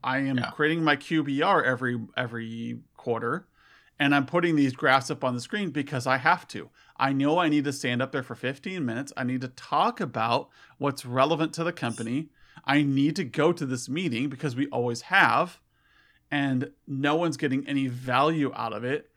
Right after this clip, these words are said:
Speaker 1: But we do have a lot of pretty graphs. We have a lot of pretty numbers. We have a lot of really interesting things, but none of them help us make decisions. None of them help us move forward.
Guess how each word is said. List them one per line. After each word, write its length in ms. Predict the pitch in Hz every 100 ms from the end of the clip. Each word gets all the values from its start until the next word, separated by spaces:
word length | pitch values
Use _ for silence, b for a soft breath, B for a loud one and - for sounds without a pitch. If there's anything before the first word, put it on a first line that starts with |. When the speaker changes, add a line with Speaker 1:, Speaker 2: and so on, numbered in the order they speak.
| _ _ -
Speaker 1:
But 360 | 120 190 180 -
we 160 | 139
do 100 | 156
have 120 | 151
a 40 | 139
lot 120 | 135
of 80 | 127
pretty 180 | 135 110
graphs. 500 | - 131 165 - -
We 80 |
have 80 | 123
a 40 | 123
lot 160 | 131
of 80 | -
pretty 200 | 135 117
numbers. 440 | 110 131 180 190 -
We 160 | 123
have 120 | 131
a 40 | 120
lot 220 | 120 127
of 180 | 117 120
really 220 | 135 131
interesting 440 | 135 139 123 120
things, 580 | 113 220 240 160 160 - b b b -
but 160 | 147
none 260 | 143 139 170
of 60 |
them 160 | 175 160
help 240 | 143 139
us 140 | 139 127
make 200 | 120 120
decisions. 640 | 117 - 120 117 - - b b b
None 260 | 117 135
of 80 | 165
them 140 | 180 156
help 360 | 127 147 139
us 200 | 131 -
move 600 | 92 117 117 131 156 156
forward. 1000 | - - - 139 196 156 117 - 117 139